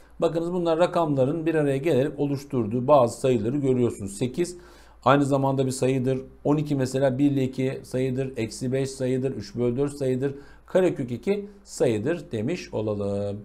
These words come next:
Arkadaşlar sayı kümelerimize başlıyoruz. Birinci sayı kümemiz doğal sayılar kümesi. Doğal sayılar kümesi gördüğünüz gibi sıfırdan başlayıp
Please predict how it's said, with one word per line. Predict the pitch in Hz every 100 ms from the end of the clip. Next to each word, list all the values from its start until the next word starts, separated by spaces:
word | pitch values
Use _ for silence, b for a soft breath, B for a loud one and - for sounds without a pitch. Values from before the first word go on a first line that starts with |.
| -
Arkadaşlar | 170 190 240 208 156
sayı | 147 220 233
kümelerimize | 196 185 175 165 160
başlıyoruz. | 117 101 - 95 120
Birinci | 226 247 190
sayı | 151 190 202
kümemiz | 170 165 202 139
doğal | 120 120 135
sayılar | - 104 95 82 80
kümesi. | - - - - - b b b b 120
Doğal | 151 247
sayılar | 247 175 139 127 123
kümesi | 180 135 120
gördüğünüz | 143 196 185 185 185
gibi | 135 98 110 - - b b b
sıfırdan | - - 226 202 147 139 131
başlayıp | 180 196 196 127 123 -